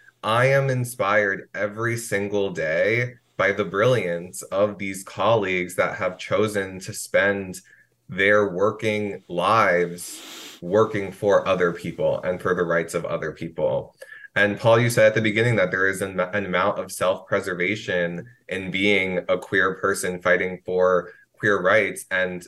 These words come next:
that is another piece of it. And I think that it goes a little bit even beyond that, where I don't just want to self-preserve.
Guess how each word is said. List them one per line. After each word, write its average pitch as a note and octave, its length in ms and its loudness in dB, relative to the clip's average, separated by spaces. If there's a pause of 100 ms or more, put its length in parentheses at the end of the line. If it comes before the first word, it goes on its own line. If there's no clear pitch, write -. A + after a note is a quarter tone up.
that F#2+ 320 2
is G#2 200 0
another A2 440 0
piece - 300 -10
of E2 140 -6
it. D#2 340 0
And F#2+ 260 -2
I G2 180 0
think G2 420 -6
that F#2 320 0
it F2+ 180 -2
goes F#2+ 640 0 (580)
a G#2+ 60 6
little A2 260 4
bit A2 220 0
even G#2+ 260 -2
beyond G#2 500 2
that, E2+ 500 -2 (220)
where G2 540 2
I G#2 140 4
don't C3 280 2
just G2 360 -2
want F#2 320 -6
to G#2+ 100 -6
self-preserve. F2+ 1400 0